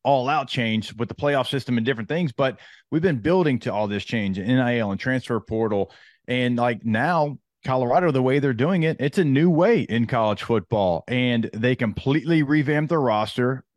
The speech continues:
Guys, I mean, what was the final number? It's in the eighties guys you brought in. Only, I think, ten guys left on that roster. And my whole, like, during the offseason, my whole narrative was, "I have no idea.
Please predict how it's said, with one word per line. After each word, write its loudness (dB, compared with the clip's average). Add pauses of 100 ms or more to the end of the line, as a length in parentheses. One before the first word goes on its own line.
Guys, -2 (540)
I -2
mean, 2
what 2
was -2
the -4
final 0
number? 2
It's -4
in 2
the 0
eighties 2
guys 0
you 2
brought 2
in. 0
Only, 2
I 0
think, -4
ten 2
guys 0
left 0
on 2
that 0
roster. -2
And -2 (540)
my 2
whole, 2
like, -4
during 2
the 2
offseason, 2
my 2
whole 2
narrative 0
was, 0 (340)
"I -4
have 0
no 0
idea. -4